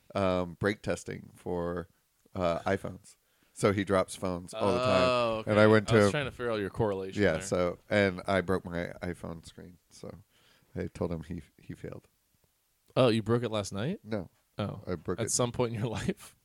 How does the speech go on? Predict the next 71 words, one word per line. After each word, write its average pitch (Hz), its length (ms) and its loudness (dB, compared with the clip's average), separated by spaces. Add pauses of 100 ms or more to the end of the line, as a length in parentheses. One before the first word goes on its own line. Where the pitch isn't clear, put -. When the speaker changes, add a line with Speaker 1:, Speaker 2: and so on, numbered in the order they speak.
(540)
Speaker 1:
It's - 100 -16
Speaker 2:
Oh, 143 80 0
Speaker 1:
broken. 90 240 -2 (200)
Speaker 2:
God, 123 160 -12
I'm 98 100 -14
sorry, 113 280 -6
man. 95 240 -12 (240)
Speaker 1:
<laughs> - 100 0 (580)
Speaker 2:
I, 135 160 8
I 139 120 4
Speaker 1:
Okay, 143 80 12
Speaker 2:
dropped 156 200 10
mine 147 80 8
Speaker 1:
so 123 120 12
Speaker 2:
from 113 200 -2
way 135 220 6
up 117 120 2
in 104 120 0
the 107 60 0
Speaker 1:
that 117 80 6
was 113 140 6
Speaker 2:
break 110 120 6
Speaker 1:
a, - 20 2
Speaker 2:
the 101 60 2
other 101 100 2
day. 107 40 6
Speaker 1:
that 117 100 12
was 113 140 8
a 104 40 0
great 104 200 4
seg-, 107 320 2
Speaker 2:
So, 107 420 8
Speaker 1:
segue. 90 100 -6
Speaker 2:
so 196 440 8 (160)
anyway, 143 400 6
this 143 180 4
happened, 151 400 2 (120)
uh, 123 40 -6 (220)
let's 156 180 -4
say 170 120 2
two - 200 -2
years 110 200 0
ago. 101 100 -6
It - 20 0
was 101 120 -2
a - 20 0
little 131 140 4
while 107 180 6
back, 92 480 -6
and 107 400 -2
it 127 100 8
was 127 360 6 (200)
kind 170 220 2
of, - 120 -10
I - 40 -6
mean, 135 140 -4
personally, 190 360 2
it 107 40 -6
was 104 120 -6
really 104 140 -2
fascinating 113 540 2
because 110 260 0
you 120 100 2
look 127 160 6
at 123 80 -4
this 117 120 0
picture 123 300 0
of 104 60 2
Abraham 107 460 2
Lincoln, 113 420 2
and 110 300 0